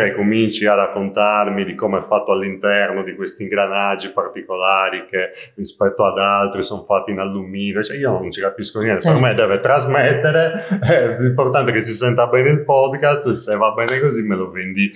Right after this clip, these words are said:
Speaker 1: parlandomi del risultato o de-, o de-, o del problema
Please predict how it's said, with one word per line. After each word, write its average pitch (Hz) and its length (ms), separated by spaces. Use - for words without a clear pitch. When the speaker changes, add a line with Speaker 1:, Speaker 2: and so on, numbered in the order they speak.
Speaker 1:
parlandomi 95 500
del 92 180
risultato 95 800
o 101 320
de-, 98 160
o 101 120
de-, 95 160
o 107 120
del 101 220
problema 110 600